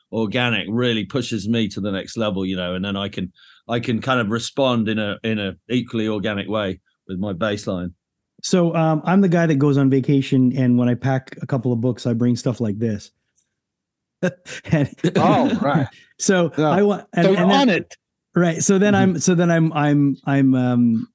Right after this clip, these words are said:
Speaker 2: I'm glancing
Speaker 3: Yeah.
Speaker 2: through the press kit, and I'm seeing that there's some Burroughs influence. Tell me a bit about that.
Speaker 3: Oh, it, it came up with, uh, an old i-, i-, idea of me, uh, really, uh, trying to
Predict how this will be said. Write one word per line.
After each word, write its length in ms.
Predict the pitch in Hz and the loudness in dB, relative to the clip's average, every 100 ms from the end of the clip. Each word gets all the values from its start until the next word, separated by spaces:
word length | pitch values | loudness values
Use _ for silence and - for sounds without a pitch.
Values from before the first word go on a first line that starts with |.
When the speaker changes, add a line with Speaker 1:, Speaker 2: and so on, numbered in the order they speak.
| _ | _
Speaker 2:
I'm 420 | - 135 135 143 139 - | 0 2 2 -2 -10 -2
glancing 420 | 147 147 139 143 | 0 2 2 0
Speaker 3:
Yeah. 40 | |
Speaker 2:
through 140 | - 139 | 2 2
the 80 | 117 | 2
press 280 | 160 160 | 0 0
kit, 220 | - 131 120 | 0 0 2
and 80 | 127 | 2
I'm 140 | 123 | 2
seeing 240 | - 131 | 2 2
that 120 | 123 113 | 2 2
there's 260 | 123 117 - - | 0 -2 -6 -8
some 180 | - | -2
Burroughs 340 | 113 180 151 120 | 0 2 2 2
influence. 460 | 117 113 107 104 | 0 -2 -4 -4
Tell 140 | - 151 | -2 0
me 100 | 151 | 2
a 60 | |
bit 120 | 135 131 | 2 2
about 240 | 117 117 | 0 -2
that. 220 | 110 104 _ _ _ - | -4 -8 _ _ _ -2
Speaker 3:
Oh, 300 | 180 175 165 | 2 2 2
it, 100 | 156 _ - | 0 _ -6
it 140 | - | -4
came 240 | - 220 208 | 2 2 4
up 240 | 190 160 | 2 0
with, 380 | 170 160 143 131 143 127 | 2 2 2 0 -2 0
uh, 480 | 131 131 127 127 120 - | 0 0 0 -2 -4 -8
an 200 | 139 143 | -2 2
old 240 | 151 151 | 2 2
i-, 160 | 135 123 - - | 0 -2 -6 -8
i-, 200 | 127 123 | -6 -6
idea 420 | 123 123 139 143 123 | -4 -2 0 0 0
of 300 | 123 110 135 | -2 -4 0
me, 580 | 139 139 135 127 123 | 2 2 2 0 -2
uh, 40 | 120 | -2
really, 440 | 123 135 131 123 120 117 | 0 0 0 0 -2 -4
uh, 400 | 117 117 113 110 - | -4 -4 -2 -4 -8
trying 560 | - 151 151 139 127 113 | -2 0 2 0 0 -2
to 520 | - 131 123 123 117 | -2 0 2 0 -2